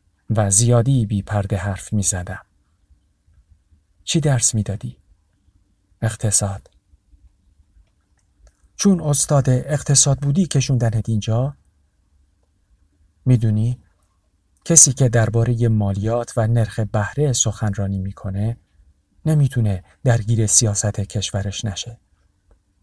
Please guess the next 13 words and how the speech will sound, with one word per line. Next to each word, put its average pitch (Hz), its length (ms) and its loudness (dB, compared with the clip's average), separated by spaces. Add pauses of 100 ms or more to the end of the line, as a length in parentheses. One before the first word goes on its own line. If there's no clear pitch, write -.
(140)
سیاست 147 580 4 (200)
بهت 131 280 0
کمک 123 420 0
می‌کنه 107 360 0
دنیا 107 320 0
رو 107 120 -2
بهتر 110 420 -4
بشناسی. 117 600 -6 (760)
اونقدر 120 400 2
که 98 280 -4 (480)
دیگه 139 240 2
نمیفهمیش. 120 840 -2 (880)
بعد 113 320 2